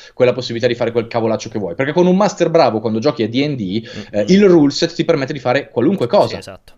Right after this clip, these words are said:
Speaker 1: Qualunque cosa. Questo significa a tutti gli effetti che se tu decidi di, boh, spogliarti nudo durante un combattimento, o cospargerti di benzina, darti fuoco e buttarti su un mostro, lo puoi fare. In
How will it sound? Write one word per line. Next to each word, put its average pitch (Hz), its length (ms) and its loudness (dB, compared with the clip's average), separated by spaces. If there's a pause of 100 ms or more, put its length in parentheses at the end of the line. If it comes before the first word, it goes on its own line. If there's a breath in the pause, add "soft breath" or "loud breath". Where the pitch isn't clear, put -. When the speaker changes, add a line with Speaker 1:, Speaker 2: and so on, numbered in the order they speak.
(160)
Speaker 1:
Qualunque 302 360 2
cosa. 113 400 0 (200 soft breath)
Questo 220 220 -2
significa 175 480 0
a 170 40 -2
tutti 165 200 -6
gli 220 60 0
effetti 156 320 0
che 135 100 -4
se 127 160 -4
tu 127 140 -4
decidi 135 460 0
di, 127 360 4
boh, 139 160 4
spogliarti 135 460 2
nudo 156 160 4
durante 135 360 2
un 123 60 -2
combattimento, 127 760 -2
o 117 120 4
cospargerti 135 640 0
di 135 80 -4
benzina, 127 600 0
darti 127 260 0
fuoco 131 200 -4
e - 20 -2
buttarti 120 340 0
su 120 120 -2
un 139 60 0
mostro, 123 220 0
lo 113 120 4
puoi 113 180 2
fare. 113 320 0
In 127 320 2